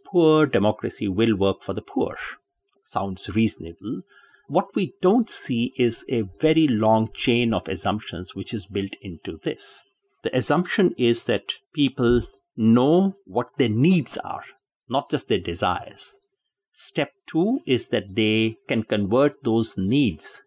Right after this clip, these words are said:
into demands. They can articulate that. The first step would require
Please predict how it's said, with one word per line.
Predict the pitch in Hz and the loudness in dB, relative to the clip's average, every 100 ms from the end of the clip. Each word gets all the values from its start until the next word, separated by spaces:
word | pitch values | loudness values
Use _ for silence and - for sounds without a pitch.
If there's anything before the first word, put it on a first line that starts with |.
| - | -6
into | 120 110 131 104 101 - - | -4 -4 -2 -2 -2 -6 -12
demands. | 92 107 95 110 85 69 - - | -2 0 0 -2 -4 -10 -10 -8
They | 107 | -6
can | 107 123 | -4 -4
articulate | - 113 110 - - 123 - - - _ | -2 -4 -4 -10 -8 -6 -6 -8 -14 _
that. | - - - - _ _ _ _ _ | -20 -20 -18 -20 _ _ _ _ _
The | 113 | -8
first | - - 190 262 247 - - - - - | -8 -4 0 2 4 2 0 -4 -16 -10
step | - - 160 - | -6 2 2 2
would | 120 120 95 | 0 0 2
require | 104 - 95 87 104 123 | 0 0 0 4 6 4